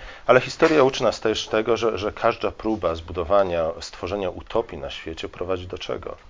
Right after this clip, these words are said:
Do czegoś wręcz przeciwnego, nie? Do dystopii, do, do, do tego, że, że żadna z zamierzonych rzeczy, żadne z zamierzonych dobrych skutków się nie realizują. E, wręcz przeciwnie, nie?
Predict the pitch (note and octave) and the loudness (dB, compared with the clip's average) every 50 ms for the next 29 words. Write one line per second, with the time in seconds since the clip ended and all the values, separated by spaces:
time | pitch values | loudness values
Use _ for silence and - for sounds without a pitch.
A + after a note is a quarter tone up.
0 | - - - - - - - - - - - - - - - F#2 - G#2+ G2+ G#2 | -20 -20 -20 -20 -20 -20 -20 -18 -20 -20 -20 -20 -16 -8 -6 -2 0 0 0 0
1 | F#2+ F#2+ F#2+ G#2 G#2 G2 - - - - F#2+ - - F2+ F#2 G#2 A2 G2 - - | 0 0 0 0 0 -2 -4 -8 -8 -8 -8 -8 -8 -8 -6 -4 -4 -4 -4 -6
2 | - - - D#2+ F2+ G2 F#2 E2 E2 D#2+ F#2+ G#2+ - - - - C#2+ - - - | -10 -10 -8 -6 -6 -6 -4 -6 -6 -4 -4 -4 -4 -4 -6 -6 -6 -6 -8 -12
3 | D2 C#2+ - D#2+ E2 E2+ E2 E2 F2+ F2+ F2+ F2 E2 G2 F#2+ - A#2 A2+ A2 A2+ | -12 -6 -4 -2 -2 -2 -2 0 0 2 2 0 0 -2 -4 -2 -2 -2 0 -2
4 | G#2 G2 G#2+ G2 G2 F#2+ G2+ G2 G2 F#2+ F#2 - A#2 A#2+ A#2+ A#2+ A#2 G#2+ G2+ G2 | 0 0 0 0 0 0 -2 -2 -4 -2 4 8 8 8 8 6 2 4 4 2
5 | G2 F#2+ F2+ F2 F#2+ G#2 F#2+ F#2+ F#2 F2+ G#2 A2+ G#2+ G2 F#2 F2+ E2+ F2+ A2 F#2+ | 0 -4 -6 0 2 2 2 2 2 2 2 2 2 0 -2 -2 0 2 2 2
6 | - - E2+ E2 F2 F2+ E2+ A2 B2 C3 B2 A#2+ A#2+ G#2+ G2+ G2+ F#2+ A2 G#2+ G#2 | 2 -2 -8 -8 -6 -2 6 6 6 6 6 4 0 0 0 0 2 2 2 2
7 | G2+ F#2+ A2+ B2+ A#2 G2+ G2 A2 G#2 G2 G2+ G2 - - - - B2+ A2+ - - | 2 0 2 2 2 2 2 0 0 0 -2 -4 -6 -6 -6 -2 -2 -2 -2 -2
8 | - F#2 - - - - - - - - - - - - A2+ G#2 G#2 G#2 G#2 G2+ | -8 -8 -8 -8 -16 -16 -16 -16 -16 -18 -14 -10 -4 -2 -2 0 2 2 4 6
9 | G2+ F#2+ F#2 F2+ F#2 F2 - B2+ G2+ D2+ D#2 D#2+ F2+ G#2 - - - - - - | 6 4 4 2 -4 -2 0 0 0 0 0 -2 -2 -4 -6 -10 -16 -18 -16 -16
10 | - - - - - - - - - E2+ F#2 F2+ E2+ - - - - - - - | -16 -16 -16 -18 -18 -14 -8 -2 0 2 2 2 0 -2 -10 -18 -20 -20 -20 -20
11 | - - - - - - - - - - - - - - - G#2 F#2+ G#2 G#2+ - | -20 -20 -20 -20 -20 -20 -20 -20 -20 -20 -20 -20 -20 -18 -14 -8 -4 -2 -2 -2
12 | - - - F#2 - A#2 G#2 - - - C#2+ - - E2+ G2 G#2 | -4 -8 -8 -8 -8 -8 -8 -10 -12 -14 -12 -10 -8 -6 -6 -8